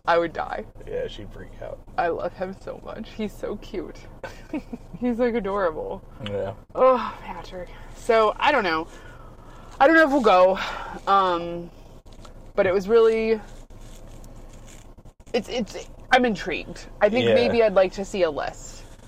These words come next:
Speaker 1: of who's coming.
Speaker 2: Like, all the celebrities?
Speaker 1: No.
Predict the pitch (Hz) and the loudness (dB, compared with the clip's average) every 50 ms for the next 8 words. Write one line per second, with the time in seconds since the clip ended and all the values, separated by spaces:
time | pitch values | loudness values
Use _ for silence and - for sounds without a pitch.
0 | - - - 185 185 185 - - 208 190 180 - - - 170 127 - - 90 90 | -20 -6 -6 -6 -4 -4 -6 -4 -4 -4 -4 -6 -8 -8 -8 -8 -8 -12 -14 -14
1 | - - - - - - - - - 117 107 107 110 107 98 - - - 107 98 | -16 -16 -18 -20 -20 -20 -20 -6 -4 -4 0 2 2 0 0 -4 -4 -4 -2 -2
2 | 98 101 117 120 127 127 127 - - - 190 190 190 180 - - - - | -2 -2 -4 -4 -4 -6 -8 -10 -8 -4 -2 0 2 2 0 0 -4 -12